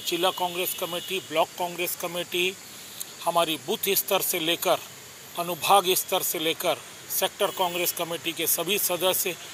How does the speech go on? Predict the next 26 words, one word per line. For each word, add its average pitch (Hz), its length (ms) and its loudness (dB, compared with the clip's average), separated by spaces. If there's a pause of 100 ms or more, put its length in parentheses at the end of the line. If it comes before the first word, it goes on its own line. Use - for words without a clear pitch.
(180)
हमारे 180 340 6
अनुसांगिक 185 640 2
संगठन 180 440 -2
के 175 260 2 (1200)
सेवा 185 340 4
दल, 180 320 4 (280)
महिला 170 300 2
कांग्रेस, 170 580 0 (120)
यूथ 202 240 0
कांग्रेस, 175 540 0
एनएसयूआई 175 640 0
सहित 185 340 0 (500)
सभी 220 420 4 (340)
प्रकोष्ठ 202 520 2
और 180 200 4
विभाग 170 460 4
के 165 280 -2
पदाधिकारी 160 640 4
गण 156 200 -2 (420)
में 160 120 -2
बहुत 151 280 -2
ज़्यादा 165 260 0
उत्साह 165 420 4
है। 170 200 0 (420)
आज 196 120 10
सभी 208 420 4